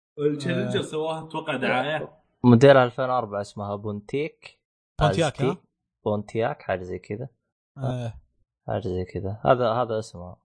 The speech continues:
Speaker 3: موجود
Speaker 1: طيب،
Speaker 3: اسمها.
Speaker 1: فواز.
Speaker 2: والله ما أدري يا حامد على سؤالك هل هي دعاية ولا لا، لكن، آه، ما
Speaker 3: دعاية
Speaker 2: أدري
Speaker 3: لويش؟
Speaker 2: يعني. التشالنجر
Speaker 1: تشالنجر.
Speaker 2: يوم إنه شرى الولدة وقع-، وقام يخمس فيها ومدري شنو.
Speaker 3: إيه، على طاري هذه، ما تلاحظون شيء بالفيلم؟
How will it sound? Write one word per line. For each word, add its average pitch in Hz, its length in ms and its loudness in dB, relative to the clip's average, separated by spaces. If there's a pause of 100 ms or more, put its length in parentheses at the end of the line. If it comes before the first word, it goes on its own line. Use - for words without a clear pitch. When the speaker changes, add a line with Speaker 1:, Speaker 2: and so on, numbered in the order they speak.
(380)
Speaker 3:
موجود 170 240 -2
Speaker 1:
طيب، 269 200 0
Speaker 3:
اسمها. 196 300 0
Speaker 1:
فواز. - 140 -8 (580)
Speaker 2:
والله 220 220 6
ما 247 120 0
أدري 185 240 -4
يا 156 120 -4
حامد 151 360 -8
على 147 100 -6
سؤالك 151 300 -8
هل 156 80 -8
هي 151 80 -8
دعاية 147 280 -6
ولا 139 220 -6
لا، 147 220 -8 (400)
لكن، 190 460 -2
آه، 180 480 -8
ما 117 60 -14
Speaker 3:
دعاية 123 240 8
Speaker 2:
أدري 135 120 0
Speaker 3:
لويش؟ 127 120 -2
Speaker 2:
يعني. 117 560 -12 (460)
التشالنجر 185 880 -2
Speaker 1:
تشالنجر. 139 280 -2
Speaker 2:
يوم 147 120 -4
إنه 151 260 -8
شرى 156 380 -4
الولدة 151 380 -4
وقع-، 131 480 -12
وقام 143 240 -6
يخمس 139 400 -6
فيها 135 200 -6
ومدري 117 180 -10
شنو. 123 260 -10 (380)
Speaker 3:
إيه، 285 480 -4
على 214 200 -10
طاري 202 340 -8
هذه، 135 440 -8 (260)
ما 170 100 -6
تلاحظون 254 440 -6
شيء 185 240 -6
بالفيلم؟ 131 440 -8